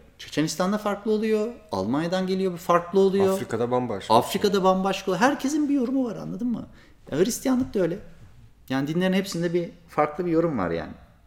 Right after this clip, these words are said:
Speaker 1: E, ne yapacağız biz? Jüjütsu mu yapacağız? Yani buna sadece dinler açısından bakmamak lazım. Şunu da söyleyeyim. Biz burada mesela birbirimize sadece selamlaşıyoruz. O da şu, ders başladı, ders bitti. İnsanın haberi olsun diye ve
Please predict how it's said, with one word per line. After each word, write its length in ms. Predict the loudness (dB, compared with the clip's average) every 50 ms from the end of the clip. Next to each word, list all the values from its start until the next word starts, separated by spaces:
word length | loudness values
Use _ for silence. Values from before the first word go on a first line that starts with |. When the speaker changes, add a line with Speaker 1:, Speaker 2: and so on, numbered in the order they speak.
| -20 _ _ -6 -2
Speaker 1:
E, 40 |
ne 60 | 0 2
yapacağız 400 | 2 2 0 0 -2 -2 -4 -6
biz? 200 | -10 -10 -14 -20 -20 -18 -18 -18 -18 -18 -20 -20 -20 -20 -20 -20 -20 -20 -20 -20 -20 -20 -20 -20 -20 -20 -20 -20 -20 -20 -16 -12
Jüjütsu 360 | -8 -6 -6 -4 -4 -2 0
mu 60 | 0
yapacağız? 360 | 0 -2 -6 -10 -14 -14 -16 -20 -20 -20 -20 -20 -20 -20 -20 -20 -20 -20 -20 -20 -20 -20 -20 -20 -16 -10
Yani 180 | -8 -6 -2 0
buna 260 | 2 2 2 0 -2 -8 -16 -20 -20 -18 -12
sadece 420 | -6 0 2 2 2 2 -2 -4 -6
dinler 200 | -4 -4 -2 -2
açısından 400 | -4 -4 -6 -6 -4 -2 -2 0
bakmamak 440 | 0 -2 0 -2 -4 -4 -4 -4 -6
lazım. 220 | -8 -8 -8 -10 -16 -16
Şunu 200 | -10 -6 -4 -4
da 60 | -4
söyleyeyim. 360 | -2 0 0 0 0 -2 -8 -8
Biz 160 | -8 -8 -4
burada 160 | 0 0 2
mesela 340 | 2 2 0 0 0 0 0
birbirimize 540 | 0 -4 -4 -2 -2 0 2 2 2 2 0 -6 -20 -20 -20 -20 _ _ -6
sadece 340 | -2 0 2 2 0 0
selamlaşıyoruz. 920 | -2 0 2 4 4 4 4 2 0 -2 0 2 2 2 2 0 -4 -8 -4 -4
O 100 | -2 -2
da 60 | -2
şu, 300 | -4 -2 -2 -2 0 0 0
ders 260 | 0 0 0 0 -2
başladı, 340 | -2 -2 -2 -6 -4 -2 0
ders 280 | 0 0 -2 -6 -8
bitti. 320 | -10 -10 -6 -2 -2 -2 0
İnsanın 240 | -2 -4 -2 -4 -4
haberi 320 | -4 -2 2 2 4 4 4
olsun 320 | 2 2 0 -4 -8 -4
diye 140 | -4 0 0
ve 180 | 0 -2 -2